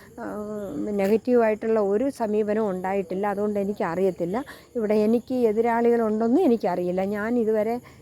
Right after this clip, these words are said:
ഇവിടെ രാത്രി പത്ത് മണിക്കൊക്കെ ഇരുന്ന് പണിയെടുത്തിട്ടുണ്ട്. ആരും ഒരാളും എൻ്റെ കടയിൽ അറ്റാക്ക് ചെയ്യാനോ ഒന്നിനും വന്നിട്ടില്ല. ഒരു കാര്യവും, ഒരു അനാവശ്യമായിട്ടുള്ള ഒരു പ്രവൃത്തികളും ഉണ്ടായിട്ടില്ല. അതുകൊണ്ട് എനിക്കറിയാനും പറ്റത്തില്ല ഇതെന്താ സംഭവിച്ചതെന്ന് എനിക്കറിയില്ല. പിന്നെ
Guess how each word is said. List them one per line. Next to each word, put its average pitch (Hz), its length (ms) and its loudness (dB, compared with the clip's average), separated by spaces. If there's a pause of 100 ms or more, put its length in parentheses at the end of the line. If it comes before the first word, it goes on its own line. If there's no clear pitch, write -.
(120)
ഇവിടെ 233 200 2
രാത്രി 226 420 2
പത്ത് 226 220 -2
മണിക്കൊക്കെ 220 500 0 (160)
ഇരുന്ന് 214 220 0
പണിയെടുത്തിട്ടുണ്ട്. 190 720 -2
ആരും 208 300 0 (380)
ഒരാളും 247 460 6
എൻ്റെ 220 200 0
കടയിൽ 208 340 -2
അറ്റാക്ക് 208 360 -2
ചെയ്യാനോ 202 340 0
ഒന്നിനും 285 440 4
വന്നിട്ടില്ല. 208 420 0
ഒരു 220 160 2
കാര്യവും, 240 460 2 (260)
ഒരു 240 120 2
അനാവശ്യമായിട്ടുള്ള 262 840 4
ഒരു 262 200 6
പ്രവൃത്തികളും 247 480 2
ഉണ്ടായിട്ടില്ല. 220 480 0
അതുകൊണ്ട് 240 240 2
എനിക്കറിയാനും 240 640 2
പറ്റത്തില്ല 226 340 2
ഇതെന്താ 226 400 4
സംഭവിച്ചതെന്ന് 254 580 4
എനിക്കറിയില്ല. 185 540 2 (640)
പിന്നെ 214 300 0